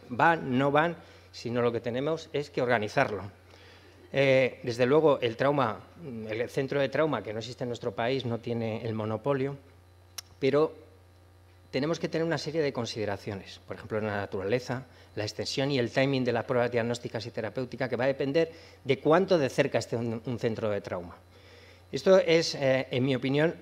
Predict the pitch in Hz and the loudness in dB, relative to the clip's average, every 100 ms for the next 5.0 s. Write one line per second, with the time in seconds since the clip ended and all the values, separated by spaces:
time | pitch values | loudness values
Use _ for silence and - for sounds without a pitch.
0 | - 139 165 160 139 127 113 104 110 101 | -4 2 4 6 6 6 2 0 -2 -6
1 | 101 92 - - - 117 139 120 160 175 | -8 -14 -18 -16 -6 0 2 4 4 6
2 | 170 151 143 147 131 127 139 139 143 131 | 8 8 6 6 4 2 2 4 2 2
3 | 127 131 131 123 127 120 143 143 151 98 | -2 -2 0 0 0 0 -2 -2 -4 -8
4 | - 120 - 117 95 92 - 101 120 | -8 -8 -8 -10 -10 -12 -12 -8 -8